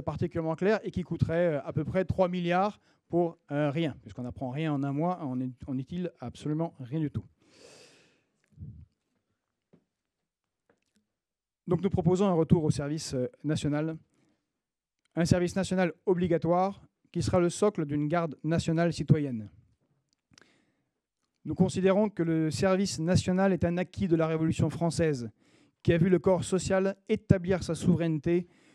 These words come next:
sur un domaine central du pouvoir régalien. Il est intimement lié à la figure du soldat citoyen,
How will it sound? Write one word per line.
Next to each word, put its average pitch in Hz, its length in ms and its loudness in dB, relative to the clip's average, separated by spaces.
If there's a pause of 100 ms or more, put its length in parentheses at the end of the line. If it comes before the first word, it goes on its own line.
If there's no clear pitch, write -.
(120)
sur 175 220 4
un 170 80 0
domaine 170 280 0
central 170 600 -2
du 151 160 -8
pouvoir 151 320 2
régalien. 151 420 -4 (1500)
Il 170 140 0
est 165 180 0
intimement 185 540 -2
lié 175 480 0
à 165 80 2
la 170 100 4
figure 180 380 0
du 160 100 -6
soldat 175 380 2
citoyen, 160 560 0